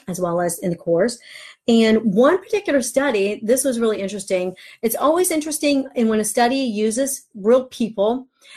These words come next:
and it's always interesting when a study, um, uses, uh, uh, like, is in a metabolic ward,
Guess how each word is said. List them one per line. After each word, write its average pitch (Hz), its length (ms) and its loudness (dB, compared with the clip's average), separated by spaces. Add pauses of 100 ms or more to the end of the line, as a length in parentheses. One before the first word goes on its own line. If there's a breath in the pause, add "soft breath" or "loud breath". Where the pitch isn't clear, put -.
(160 loud breath)
and 233 100 -2
it's 214 200 -2
always 285 440 0
interesting 240 640 -2
when 226 280 -4
a 226 60 -4
study, 226 640 -2
um, 196 460 -6
uses, 214 800 0
uh, 175 380 -6 (1200)
uh, - 140 -10
like, 214 220 -2
is 220 180 0
in 214 100 0
a - 20 0
metabolic 180 640 -2
ward, - 420 -8